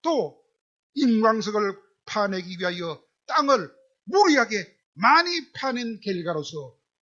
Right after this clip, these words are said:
그 섬은 머지않아 바다 속에 잠길 위험까지 생겨났다고 했습니다.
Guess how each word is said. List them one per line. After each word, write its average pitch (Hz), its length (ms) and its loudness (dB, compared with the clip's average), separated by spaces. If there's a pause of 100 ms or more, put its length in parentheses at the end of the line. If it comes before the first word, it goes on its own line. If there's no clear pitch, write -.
그 202 360 -6
섬은 156 540 -10 (520)
머지않아 151 680 -8 (480)
바다 170 300 0
속에 143 400 -8 (220)
잠길 196 640 -8 (200)
위험까지 160 760 -8 (160)
생겨났다고 147 840 -14
했습니다. - 460 -20